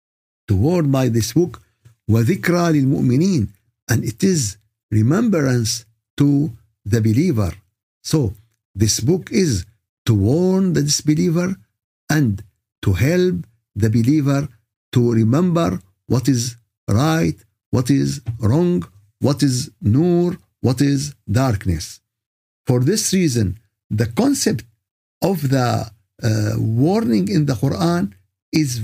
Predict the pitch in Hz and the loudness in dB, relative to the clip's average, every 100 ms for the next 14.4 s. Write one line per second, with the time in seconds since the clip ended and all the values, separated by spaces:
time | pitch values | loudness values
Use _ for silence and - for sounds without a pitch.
0 | 110 180 208 - 147 - 135 151 - 143 | -2 0 0 0 -2 0 -2 -2 -2 -2
1 | 127 - 165 160 - 90 95 _ _ _ | -2 -2 0 0 -2 -4 -6 _ _ _
2 | _ _ - 101 196 202 110 - _ _ | _ _ -16 -4 0 0 -2 -6 _ _
3 | _ _ 120 127 117 185 175 92 85 _ | _ _ 0 0 2 0 0 -2 -6 _
4 | _ _ _ - 131 113 190 202 196 - | _ _ _ -4 -2 0 0 2 -2 -6
5 | _ - 139 160 143 - 113 123 202 220 | _ -2 0 0 -4 -6 -2 0 2 2
6 | 208 - - - - 208 117 95 - - | 0 -2 -6 -4 0 0 0 -2 -8 -18
7 | _ _ _ _ _ _ _ _ - 110 | _ _ _ _ _ _ _ _ -2 0
8 | 117 190 233 226 226 214 202 202 202 202 | 2 0 0 0 -2 -2 -2 0 -2 -4
9 | _ _ _ - 156 151 135 170 139 170 | _ _ _ -2 -2 0 0 0 2 0
10 | 170 123 131 151 131 135 120 85 - _ | 2 2 2 2 2 2 2 0 -4 _
11 | _ _ - 120 - 139 220 170 190 180 | _ _ -2 -2 0 0 2 0 0 -2
12 | - 156 202 196 202 190 165 196 202 196 | 0 0 2 0 0 0 0 0 0 0
13 | 180 185 202 185 185 - _ _ _ - | 0 0 0 0 -2 -4 _ _ _ -4
14 | 208 185 - 113 | 0 0 -2 -2